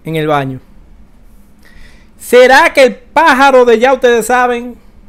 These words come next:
se mudó a nuestro país, se quedó ahí ahora durante un tiempo? Porque los últimos casos que hemos estado viendo son casos que uno dice, "No, pero esto, esto no puede ser una o-, esto tiene que ser algo que, que, que". Pero esto es increíble, su propia madre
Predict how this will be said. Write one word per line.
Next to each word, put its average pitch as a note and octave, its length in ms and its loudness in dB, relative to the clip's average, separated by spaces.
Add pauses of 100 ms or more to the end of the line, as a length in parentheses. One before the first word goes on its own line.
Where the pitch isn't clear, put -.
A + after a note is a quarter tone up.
(260)
se - 280 -2
mudó F#3+ 360 0
a A3+ 80 2
nuestro G#3 340 -4
país, G3+ 300 -6
se F#3+ 180 -6
quedó F#3+ 420 -8
ahí F#3+ 220 -14
ahora G3+ 360 -18 (500)
durante E3 400 -4
un F3 100 -8
tiempo? F#3 420 -6
Porque A#3 380 -2
los A#3 260 -2
últimos C#4+ 440 -6
casos C4+ 340 -6
que A#3+ 80 -6
hemos B3+ 220 -2
estado A#3+ 280 -4
viendo A3 540 -6 (680)
son A#3+ 280 -2
casos C4 280 -4
que A3+ 80 -8
uno B3+ 140 0
dice, B3+ 220 -4
"No, A#3+ 180 -4
pero A#3 140 -2
esto, A3 240 -8
esto G#3+ 180 -6
no A3 100 -6
puede G#3 220 -2
ser G3 140 -8
una F#3+ 260 -6
o-, F3 240 -8
esto G#3 240 -8
tiene G#3+ 220 -6
que G3 80 -10
ser F3 180 -6
algo G#3+ 400 -4
que, G3+ 260 -8
que, - 80 -20 (140)
que". F#3+ 180 -16 (1500)
Pero C4+ 100 -2
esto D4+ 140 -8
es D4 40 -4
increíble, B3 480 -4
su C4 160 -12
propia D4+ 300 -8
madre D4 400 -8